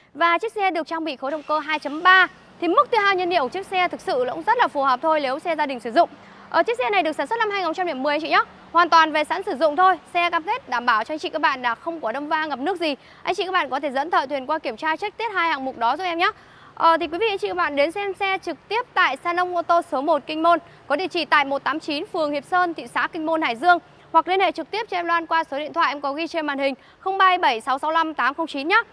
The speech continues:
Ờ, thì về tổng thành chiếc xe này là một chiếc xe hoàn toàn là tư nhân, hồ sơ cầm tay, hoàn toàn về sẵn sử dụng ra tên thôi nhá anh chị nhá.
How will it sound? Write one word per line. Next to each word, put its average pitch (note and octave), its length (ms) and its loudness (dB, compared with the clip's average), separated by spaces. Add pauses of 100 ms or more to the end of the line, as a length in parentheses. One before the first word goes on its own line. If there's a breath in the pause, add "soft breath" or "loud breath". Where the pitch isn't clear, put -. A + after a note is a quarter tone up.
(400 soft breath)
Ờ, E4 360 8
thì E4 200 0
về D#4+ 120 4
tổng D#4 180 0
thành D#4 120 -2
chiếc G#4+ 120 -6
xe G4 120 -2
này E4 160 0
là C#4 80 -2
một C#4 80 -6
chiếc F4+ 140 -14
xe F4+ 140 0
hoàn D4 360 2
toàn C4 200 2
là C4 40 -8
tư F4+ 180 -2
nhân, E4+ 260 2
hồ C#4+ 120 -4
sơ D#4+ 160 0
cầm C#4 180 -6
tay, E4 260 2 (200 soft breath)
hoàn D4+ 160 -2
toàn C#4+ 180 2
về C#4 160 -2
sẵn C#4 280 -6
sử - 120 -4
dụng B3+ 200 -2
ra D4 120 2
tên D#4 260 0
thôi D4 100 -4
nhá D#4+ 80 0
anh F4+ 80 -2
chị D#4 60 -8
nhá. E4 160 4